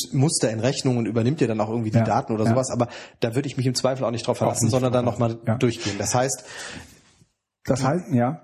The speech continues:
Speaker 1: die Auswahl der Dokumente wird mir durch die, durch Evernote beispielsweise erleichtert.
Speaker 2: Ja.
Speaker 1: Ähm,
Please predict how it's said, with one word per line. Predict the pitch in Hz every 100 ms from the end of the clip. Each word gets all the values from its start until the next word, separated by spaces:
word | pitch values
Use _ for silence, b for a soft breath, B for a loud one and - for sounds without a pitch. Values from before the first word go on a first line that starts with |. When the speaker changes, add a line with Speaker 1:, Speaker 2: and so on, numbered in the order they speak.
| _ _
Speaker 1:
die | 135 135
Auswahl | 131 202 - 139 139
der | 139
Dokumente | 131 - 131 208 262 262 -
wird | 127 151 139
mir | 135
durch | 131 -
die, | 123 113 -
durch | 117 113
Evernote | 151 175 170 165
beispielsweise | 135 131 139 - 117 117 110 -
erleichtert. | 110 123 180 240 262 - _
Speaker 2:
Ja. | 113 110 117 B B B B B -
Speaker 1:
Ähm, | 123 120 120 117